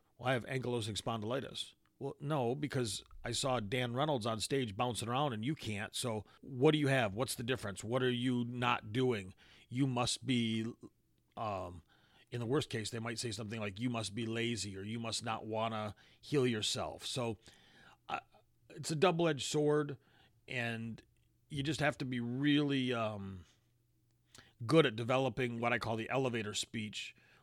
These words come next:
which is a quick rundown of what ankylosing spondylitis is, because you're gonna get that all the time of, "You have what?" And then that ties in a lot with number two,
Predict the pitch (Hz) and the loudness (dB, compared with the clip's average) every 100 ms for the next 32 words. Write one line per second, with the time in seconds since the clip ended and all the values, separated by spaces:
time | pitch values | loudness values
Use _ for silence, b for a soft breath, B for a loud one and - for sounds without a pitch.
0 | - 127 110 120 110 104 - - 160 135 | -4 -2 0 -2 -2 -6 -8 0 2 2
1 | 127 120 123 113 104 104 98 110 - 117 | 0 0 0 0 -2 -4 -6 -6 -4 -4
2 | 107 113 110 - 107 - 113 104 107 110 | -4 -4 -4 -6 -6 -4 -4 -4 -4 -4
3 | 110 113 98 110 117 101 B B - 127 | -4 -6 -6 -6 -6 -8 B B -4 4
4 | 151 131 143 135 120 113 117 101 127 117 | 4 4 2 4 4 4 2 2 4 4
5 | 104 101 b b b b _ 117 113 101 | 0 -6 b b b b _ 0 0 -2
6 | 98 131 123 120 110 95 104 156 - - | -6 -4 0 4 2 2 4 2 2 -12
7 | b b b b b - 131 131 135 120 | b b b b b -6 -4 0 0 2
8 | 117 151 - - 135 135 120 135 107 110 | 4 4 4 -2 0 2 2 2 0 2
9 | 127 120 - 110 107 101 117 127 123 113 | 2 2 0 -6 -8 -8 -4 -2 -2 -2
10 | 110 104 - - - 196 156 98 92 | -2 -2 -6 -6 4 6 8 6 -2